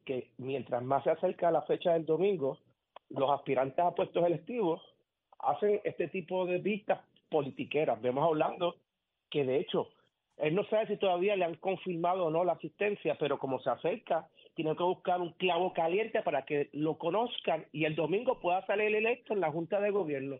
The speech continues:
Estas son vistas politiqueras, igual que la de Jennifer, que lo usó Héctor Ferrer, porque se le adelantó el candidato a comisionado, le dijo Hernández Mayoral. Vemos un patrón igual.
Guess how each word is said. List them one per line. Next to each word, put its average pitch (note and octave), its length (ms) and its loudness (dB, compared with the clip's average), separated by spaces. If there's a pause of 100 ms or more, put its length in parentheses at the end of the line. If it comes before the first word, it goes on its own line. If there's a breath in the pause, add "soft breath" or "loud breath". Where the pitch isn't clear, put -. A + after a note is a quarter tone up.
(400)
Estas D3+ 200 -8
son G#3 180 0
vistas G3+ 340 -2
politiqueras, D3 760 -2 (340)
igual B2+ 320 -4
que F3+ 100 -4
la G3+ 100 2
de G3+ 100 0
Jennifer, F#3+ 400 0
que B2+ 100 -6
lo A#2+ 80 0
usó C#3 220 -4
Héctor D#3+ 240 -4
Ferrer, D#3+ 420 0 (460)
porque C#3+ 220 -4
se C3+ 100 -4
le B2+ 80 2
adelantó B2+ 560 0
el D#3 80 -4
candidato D#3 460 -2
a D#3 60 -4
comisionado, D3 580 -2
le B2 100 -2
dijo C#3 320 0
Hernández C#3+ 300 -8
Mayoral. D3+ 480 -2 (340)
Vemos E3 280 0
un G3 160 -2
patrón G3 520 0 (140)
igual. D3 500 0